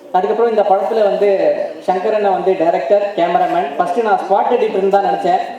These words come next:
எல்லா சீனையும் அப்படியே ஸ்பாட்லயே எடிட் பண்ணி, "இது மட்டும் போதும்ட்டாங்க." உங்களுக்கு ரொம்ப யூஸ்ஃபுல்லா இருந்திருக்கும், சேனல் பீஸ் பிரதர். So, ரொம்ப ஹாப்பி. அஹ், அதே மாதிரி,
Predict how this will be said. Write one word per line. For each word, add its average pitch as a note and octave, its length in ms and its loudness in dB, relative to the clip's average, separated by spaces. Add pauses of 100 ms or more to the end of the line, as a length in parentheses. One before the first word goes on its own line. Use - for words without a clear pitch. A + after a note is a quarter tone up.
(200)
எல்லா G#3 260 2
சீனையும் G#3+ 280 0
அப்படியே G#3 340 0
ஸ்பாட்லயே G3+ 340 2
எடிட் G3+ 220 0
பண்ணி, G3+ 160 2
"இது G3 180 0
மட்டும் G3 240 0
போதும்ட்டாங்க." F#3 540 2
உங்களுக்கு F3+ 260 0
ரொம்ப F3 160 0
யூஸ்ஃபுல்லா F#3+ 380 0
இருந்திருக்கும், D#3+ 260 -6
சேனல் E3 280 -2
பீஸ் - 280 -6
பிரதர். D#3 220 -2 (680)
So, E3 360 0
ரொம்ப E3+ 220 0
ஹாப்பி. E3+ 300 -2
அஹ், D#3+ 420 0
அதே D3+ 200 2
மாதிரி, G3 520 0